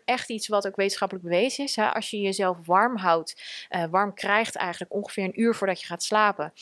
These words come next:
eh, dan zorgt dat er ook voor dat jouw lichaamskern, hè, dat die wat meer kan afkoelen. Want de warmte gaat wat meer naar de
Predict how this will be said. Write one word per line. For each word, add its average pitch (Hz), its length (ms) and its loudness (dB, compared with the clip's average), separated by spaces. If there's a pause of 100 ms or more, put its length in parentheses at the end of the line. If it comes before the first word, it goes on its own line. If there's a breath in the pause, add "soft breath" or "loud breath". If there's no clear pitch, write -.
(280 loud breath)
eh, 180 300 4
dan 190 180 0
zorgt 240 280 2
dat 220 160 0
er 202 60 -2
ook 180 160 0
voor 175 280 0
dat 190 160 -4
jouw 175 140 -2
lichaamskern, 196 1120 0 (320 loud breath)
hè, 196 200 0
dat 208 180 -2
die 214 120 -6
wat 202 140 -2
meer 185 180 -4
kan 185 140 -12 (120)
afkoelen. - 520 -2 (140)
Want 175 180 -8
de 175 100 -4
warmte 233 340 0
gaat 185 240 -4
wat 175 120 -8
meer 170 160 -6
naar 151 140 -8
de 143 80 -10